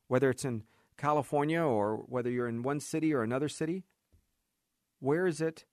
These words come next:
that you are going to live and retire? That will decide where you pay the taxes.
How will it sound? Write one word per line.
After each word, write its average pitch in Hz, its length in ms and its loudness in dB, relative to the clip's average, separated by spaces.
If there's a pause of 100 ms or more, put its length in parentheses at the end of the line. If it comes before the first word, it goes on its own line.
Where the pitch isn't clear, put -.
(520)
that 135 120 -2
you 143 120 2
are 139 80 2
going 135 220 0
to 131 100 -6
live 123 240 0
and 120 100 -2
retire? 113 500 -6 (1900)
That 143 200 2
will 160 120 -2
decide 123 560 0 (340)
where 123 160 0
you 123 100 0
pay 120 160 -4
the 110 100 -4
taxes. - 600 -18